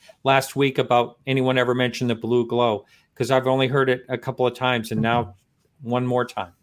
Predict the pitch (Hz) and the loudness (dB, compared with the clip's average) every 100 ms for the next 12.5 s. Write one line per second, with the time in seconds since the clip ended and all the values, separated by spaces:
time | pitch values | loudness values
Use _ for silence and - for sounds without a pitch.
0 | _ _ _ _ _ 143 - 175 147 135 | _ _ _ _ _ 0 4 4 4 2
1 | 180 190 - - _ _ 117 123 - 135 | 2 0 -4 -18 _ _ -2 2 2 2
2 | 175 220 214 196 185 190 - 214 208 180 | 0 2 2 2 2 0 2 2 2 2
3 | 175 180 180 - - - _ _ 170 180 | 4 2 0 -6 -18 -20 _ _ -2 2
4 | 165 180 165 160 - 170 151 - 180 196 | 2 2 0 -4 -4 -4 -4 -2 0 0
5 | 180 151 156 156 - _ 139 135 127 113 | 0 0 0 0 -12 _ -4 -2 -4 -8
6 | - _ _ - - _ 139 139 143 127 | -14 _ _ -20 -20 _ -4 -2 -2 0
7 | 123 123 120 120 120 - 156 143 143 156 | 0 0 -2 -2 -6 -6 -2 2 2 2
8 | 135 135 - - 139 139 139 135 - 117 | 2 -2 -8 -2 -2 2 0 0 -2 -2
9 | - - _ _ _ _ - 156 139 - | -2 -10 _ _ _ _ -6 -2 -4 -2
10 | 143 123 - 160 139 - - _ _ _ | -2 -2 -2 -4 -4 -8 -20 _ _ _
11 | _ - - 208 170 127 - 143 160 151 | _ -20 0 2 2 -2 -4 -4 -2 -2
12 | 156 151 165 151 | -2 -2 0 0